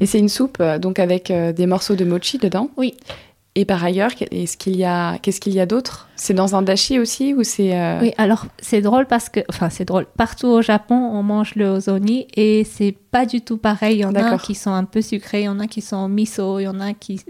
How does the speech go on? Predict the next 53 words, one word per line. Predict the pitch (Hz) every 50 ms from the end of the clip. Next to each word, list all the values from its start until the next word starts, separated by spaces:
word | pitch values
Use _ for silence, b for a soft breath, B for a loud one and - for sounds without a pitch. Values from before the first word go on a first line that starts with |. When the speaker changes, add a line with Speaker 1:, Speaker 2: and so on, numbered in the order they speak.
| 214 -
Speaker 2:
qu'on | - 180
met | 185 185 190 190 190 196
du | 202 214 208
porc, | - - 214 202 202 202
il | 190
y | 185
en | 185 185
a | 185 190 185
qu'on | - - 196 185
met, | 185 180 180 180 175 -
on | 185
met | 190 185 190
rien. | 190 - - 196 202 226 240 B B B B B B B B B
Speaker 1:
Ah | 233
Speaker 2:
Et | 220 214
Speaker 1:
oui. | 220
Speaker 2:
chez | 202 - 247 240
nous | 226 233 240 262
à | 254 233
Tokyo, | 226 - 208 202 - - 233 277 311
c'est | 302 - - - 208 202 196 190 190 190 190 196 196 - -
dans | 202 202 202 196
du | 196 208 196
dashi, | 202 202 202 - - - 233 285 - - -
Speaker 1:
D'accord. | 202 202 196 - -
Speaker 2:
assez | - - - 226 226 226 226 220
presque | 214 - - 226 - - - 226
transparent, | 226 - 220 208 - - - 196 190 196 202 247 - - B B B B B B B B B B B
euh, | 233 202 196 196 190 190 185 180 180 170 165 165 170 - -
avec, | 190 185 185 196 202 220 220 - 208
euh, | 190 190 180
un | 190 202
peu | - 220 220
de | 208 202 220 202 196 196 190 180 -
épinards | 190 190 - 196 185 180 180 185 196 233 262 262 - - b b b b b b b b b -
et | 202
de | 185 202
poulet. | 202 - - 208 180 151 - _ _ _ _ _ - - - -
Speaker 1:
D'accord. | 233 254 247 - 175 170 - - _ -
Speaker 2:
Oui. | 220 202 190 160 B B B B
Speaker 1:
Parce | 196 196 -
que | -
c'est | 196 -
vrai | 202 214 240
que | 240
j'ai, | - 202 - -
j'ai | 175 170 185 180
l'impression | 180 185 190 190 - 214 202 - - 233
que | 226
j'ai | 202 196 180
entendu | 175 175 185 180 175 180
parler | - 175 175 175 180 180
d'ozoni, | 170 175 175 175 175 175 175 180 185 202 220 233 247 247